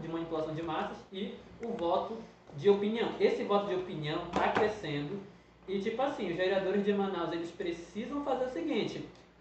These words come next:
demonstrar serviço, relatorias, participação em comissão, coautoria de projeto de lei,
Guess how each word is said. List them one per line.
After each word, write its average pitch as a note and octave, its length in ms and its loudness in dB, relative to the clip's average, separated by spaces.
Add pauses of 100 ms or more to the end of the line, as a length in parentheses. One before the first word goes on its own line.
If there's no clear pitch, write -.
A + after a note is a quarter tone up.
demonstrar G#3 600 4
serviço, G3+ 460 2 (720)
relatorias, F3 880 4 (720)
participação A3 880 2
em A#3+ 80 -2
comissão, E3+ 840 0 (480)
coautoria A#3+ 1000 8
de - 80 -2
projeto F#3+ 580 4
de D#3+ 160 -2
lei, D#3 580 0